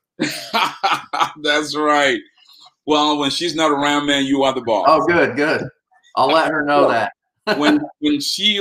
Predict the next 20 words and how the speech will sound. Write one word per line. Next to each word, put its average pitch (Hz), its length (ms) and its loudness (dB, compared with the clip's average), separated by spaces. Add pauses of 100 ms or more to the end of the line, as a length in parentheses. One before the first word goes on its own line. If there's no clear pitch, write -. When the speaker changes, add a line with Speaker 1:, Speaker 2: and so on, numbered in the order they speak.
Speaker 1:
or 156 160 2
your 143 120 2
father's 202 480 2
not 123 140 0
around, 113 320 -2
you 127 100 -2
are 120 100 2
the 117 80 -4
boss. 104 420 -4
How 131 80 0
about 113 200 2
Speaker 2:
Right, 92 100 -8 (380)
Speaker 1:
that? 92 460 -8 (320)
Speaker 2:
right. 175 440 -2 (220)
Speaker 1:
<laughs> - 240 -20
Well, 156 160 0
good 160 140 0
to 131 100 0
have 135 320 -2
you. 101 220 -6